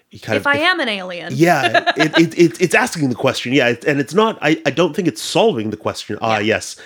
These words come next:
Speaker 1: this is where the entity is from." Um, but it is, it is saying, like, "Is this, is this what I am? Is this where I'm from?" Um, and,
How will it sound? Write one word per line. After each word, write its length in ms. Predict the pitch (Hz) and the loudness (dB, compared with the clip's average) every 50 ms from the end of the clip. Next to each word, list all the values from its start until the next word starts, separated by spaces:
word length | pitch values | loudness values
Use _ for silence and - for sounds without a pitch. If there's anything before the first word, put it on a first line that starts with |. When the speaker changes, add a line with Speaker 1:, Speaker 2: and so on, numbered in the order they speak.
| - - _ | -20 -18 _
Speaker 1:
this 180 | - 120 113 - | -4 -4 -2 -2
is 140 | 123 107 104 | -4 -4 0
where 200 | 110 117 110 107 | 2 2 2 2
the 140 | 101 104 107 | 2 0 -2
entity 300 | 107 98 - 98 98 92 | -2 -4 -10 -10 -10 -10
is 120 | 92 - | -10 -10
from." 460 | - - - 101 110 151 202 233 254 - - - - - - - - - - - _ _ - | -12 -8 -8 -6 -6 -4 -6 -6 -8 -8 -16 -20 -20 -20 -20 -20 -20 -20 -20 -20 _ _ -4
Um, 300 | 120 117 113 110 110 107 | -2 -2 -2 -2 -4 -4
but 200 | 101 - 120 110 | -2 0 0 0
it 100 | 113 110 | 2 0
is, 260 | 113 110 104 101 - | 0 -2 -2 -4 -6
it 160 | - 110 113 107 | -6 -4 -2 -2
is 180 | 104 104 98 | -2 -4 -4
saying, 440 | - - - 120 113 113 107 101 101 | -8 -4 -2 0 2 2 0 -2 -4
like, 300 | 98 95 98 95 - - _ | -4 -4 -6 -6 -8 -8 _
"Is 280 | 117 120 123 110 104 104 | -4 -2 -2 -4 -4 -4
this, 440 | 117 117 - - - - - - _ | -4 -4 -4 -6 -8 -10 -12 -12 _
is 240 | - 135 147 139 123 | 0 0 0 0 0
this 220 | 123 135 - - - | -2 -4 -4 -2 -2
what 180 | 113 107 98 | -2 -2 0
I 280 | 98 101 95 82 - - _ | 0 -2 -4 -6 -10 -16 _
am? 240 | 82 78 73 76 - _ _ _ _ _ _ _ _ | -18 -18 -18 -20 -20 _ _ _ _ _ _ _ _
Is 260 | - 117 120 113 107 | -4 -4 -2 -4 -2
this 200 | 104 117 104 - | -4 -4 -4 -4
where 220 | - 104 95 90 82 | -4 -4 -4 -4 -4
I'm 140 | 85 87 85 | -6 -10 -12
from?" 560 | - - 95 90 87 87 82 87 87 85 85 _ _ _ _ _ _ _ _ _ _ _ _ _ _ | -12 -10 -8 -8 -8 -8 -12 -12 -16 -16 -18 _ _ _ _ _ _ _ _ _ _ _ _ _ _
Um, 420 | 98 95 90 85 85 87 80 76 - _ | -10 -10 -8 -8 -10 -10 -12 -14 -14 _
and, 500 | - 92 87 87 82 85 85 85 82 | -12 -12 -12 -12 -12 -12 -12 -14 -14